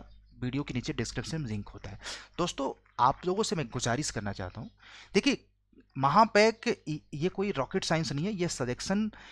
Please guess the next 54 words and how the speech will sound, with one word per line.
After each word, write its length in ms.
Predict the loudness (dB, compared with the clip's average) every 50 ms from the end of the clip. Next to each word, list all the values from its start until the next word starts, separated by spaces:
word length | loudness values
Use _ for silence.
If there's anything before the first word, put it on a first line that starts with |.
| -20 -18 -14
में 260 | -6 -2 0 0 0 -2 -6
हेल्प 380 | -12 -10 -4 -2 -2 0 -2 -4
करता 320 | -6 -6 -6 -4 -4 -4
है 100 | -4 -4
आपके। 340 | -8 -10 -12 -16 -18 -20 -20 -20 _ _ -20 -20 -20 -10 -4 -2
जैसे 220 | 0 2 2 0 2 4
अब 120 | 4 4 4
क्या 180 | 4 4 4 4
है 180 | 6 4 4
कि 220 | 2 0 -2 -2 0 4 6
आपको 400 | 6 6 6 2 -2 -4 -2 -2
जैसे 260 | -2 -2 -2 -2 -2 2 4
आज 220 | 4 4 4 2
के 120 | 0 -2 0
दौर 220 | 0 0 0 -2
पे 160 | -2 -4 -6 -4
महापैक, 560 | -2 0 0 2 0 0 0 -2 -4 -4 -6
जैसे 200 | -8 -8 -8 -2 2 4
आज 220 | 4 4 4 2
के 140 | -2 -2 0
डेट 240 | 0 0 -2 -2 -4
मैंने 200 | -4 -2 -2 -4 -4 -8
बताया 300 | -10 -10 -2 2 2 2
बहुत 200 | 2 0 -4 -2
सारे 180 | 0 0 0 0
लोगों 180 | -2 -4 -6 -8
को 100 | -8 -8
इंतजार 340 | -8 0 2 4 4 6
रहता 200 | 4 2 2 2
है 60 | 2 2
डबल 260 | 2 0 0 0 0
वेलिडिटी 440 | -2 -2 -2 -4 -4 -4 -4 -4 -2
का, 80 | -2
"सर 160 | -2 -4 -4
कर 200 | -2 -2 -4 -2
दो 180 | 0 -2 -4 -4 -6 -10 -16 -16 -2 0
हम 140 | 2 2 2
ज्वाइन 240 | 2 2 2 2 0
कर 160 | 0 -2 -4
देंगे।" 280 | -4 -6 -6 -6 -8 -10 -12 -14 -16 -14 -12 -12 -10 -10 -12 -12 -14 -4
तो 60 | 0
दोस्तों 280 | 0 0 2 2 0 0 0 2 4
आपको 400 | 6 6 6 4 -2 -6 -4 -2
मैं 260 | -2 0 0 -2 -2 2 4
आज 220 | 6 6 6 4
आरके 260 | 0 -2 -2 -2 -4 -4
सर 160 | -2 -4 -4
की 100 | -4 -2
तरफ 180 | -2 -2 -4
से 180 | -4 -6 -8 -8 -6
इतना 200 | -4 -2 0 0
ही 100 | 0 0
कहना 260 | 0 0 0 0 -2
है 160 | -2 -4 -8